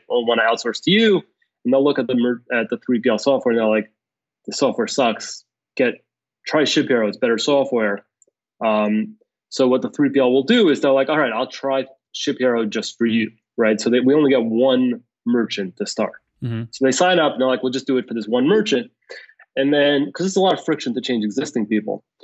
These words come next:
Speaker 1: Then what'll happen is if we're doing a good job, as they get new customers who don't care what software they're on, they don't know any software in advance, they'll put them on our software.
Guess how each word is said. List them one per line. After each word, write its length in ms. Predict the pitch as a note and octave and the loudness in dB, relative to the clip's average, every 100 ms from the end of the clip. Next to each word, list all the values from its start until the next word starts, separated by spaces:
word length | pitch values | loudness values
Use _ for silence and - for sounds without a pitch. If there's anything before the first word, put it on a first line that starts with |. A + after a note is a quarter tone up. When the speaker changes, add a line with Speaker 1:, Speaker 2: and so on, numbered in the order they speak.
| _ - | _ 0
Speaker 1:
Then 140 | C#3+ | 2
what'll 180 | D3+ B2 | 4 2
happen 300 | C#3+ C3+ B2+ | 0 0 -2
is 260 | A#2+ G#2+ - _ _ _ | -4 -6 -16 _ _ _
if 80 | A#2 | -8
we're 100 | C3 | -4
doing 200 | A#2 C3 | -2 0
a 60 | A#2 | 0
good 180 | A#2 G#2 | -2 0
job, 480 | D#3 E3+ B2+ A#2 G#2+ - _ _ _ | 2 2 2 0 -2 -8 _ _ _
as 300 | B2+ C#3+ A#2 | -2 -2 -2
they 120 | C3 A#2+ | -4 -4
get 220 | A#2+ A#2+ | -4 -4
new 420 | A#2+ B2 A#2+ A#2+ _ | -4 -4 -4 -6 _
customers 840 | - C3 - E3+ G3 A3 G3+ - - _ _ | -2 -2 -2 0 2 2 -2 -10 -18 _ _
who 140 | C3 A2+ | -2 2
don't 240 | C3 A2 | 2 2
care 240 | - E3 | 0 2
what 160 | A#2+ A2 | 2 0
software 320 | A2 G2 G#2 | -4 -4 -4
they're 160 | G2+ G2 | -2 -2
on, 220 | G2 A2+ | 0 0
they 100 | G#2 | 0
don't 320 | G#2+ A#2+ A2+ | 0 0 2
know 160 | A2 A#2 | 2 4
any 140 | A2+ | 2
software 340 | G2+ G#2+ G#2+ G#2+ | 0 -2 0 0
in 60 | |
advance, 400 | B2+ F3 D3 B2+ - - - | 2 4 2 0 -6 -20 -4
they'll 100 | C#3+ | -4
put 140 | - D#3 | 0 2
them 140 | C3+ | 2
on 100 | A#2+ | 4
our 160 | A2+ A2+ | 2 0
software. 420 | - G2+ - | -4 -10 -14